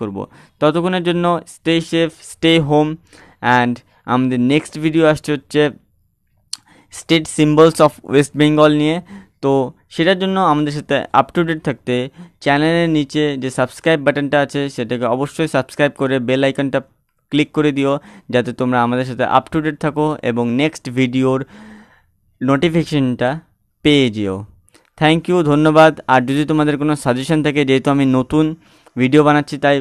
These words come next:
ভুল ত্রুটি থাকতেই পারে, আর আমি মানছিও আমার ভুল ত্রুটি থাকতে পারে। তো যদি কোনো তোমাদের সাজেশন থাকে, অবশ্যই কমেন্ট বক্সে জানাও, এটা আমি একান্ত সদারণে গ্রহণ করব এবং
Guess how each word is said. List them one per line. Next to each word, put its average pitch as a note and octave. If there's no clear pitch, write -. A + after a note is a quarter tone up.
ভুল C3+
ত্রুটি C#3+
থাকতেই C#3+
পারে, C#3+
আর B2+
আমি C3
মানছিও C3+
আমার C#3+
ভুল C3
ত্রুটি C3
থাকতে B2+
পারে। C3+
তো -
যদি D3
কোনো F#3
তোমাদের E3
সাজেশন C#3
থাকে, D3
অবশ্যই D3
কমেন্ট C3+
বক্সে C#3
জানাও, C#3+
এটা C3
আমি D3
একান্ত E3
সদারণে C3+
গ্রহণ C#3+
করব D3+
এবং F3